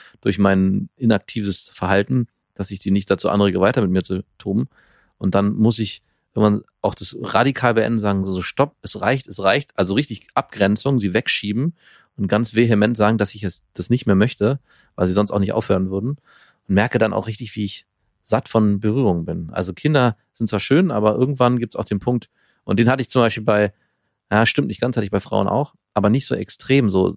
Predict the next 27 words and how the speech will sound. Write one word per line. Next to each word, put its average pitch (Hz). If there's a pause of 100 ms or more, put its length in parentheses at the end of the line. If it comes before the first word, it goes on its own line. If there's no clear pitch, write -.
also 95
nicht 110
so 98 (140)
schlagartig, 104 (500)
dass 95
ich 95
gemerkt 95
habe, 87
"Oh, 62
ich -
muss -
hier 87
weg, 92
es -
reicht 95
jetzt, -
stopp, -
aus, 90
vorbei." 85 (600)
Das -
war, 98 (480)
die 113
Ablösung 143
bei 98
Partnerinnen 143
war 113
immer 113